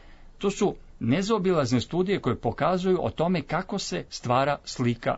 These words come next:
Balkanca. To je Balkanac, malo prljav, malo primitivan,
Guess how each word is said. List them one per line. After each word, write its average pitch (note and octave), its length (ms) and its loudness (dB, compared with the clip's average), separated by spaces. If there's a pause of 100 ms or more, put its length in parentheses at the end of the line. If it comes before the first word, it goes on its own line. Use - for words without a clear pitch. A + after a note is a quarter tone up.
(100)
Balkanca. A2 680 -2 (400)
To F3+ 100 2
je E3 60 4
Balkanac, B2 520 0
malo C3+ 180 0
prljav, B2 460 -2 (220)
malo D3 220 -2
primitivan, A2+ 720 -2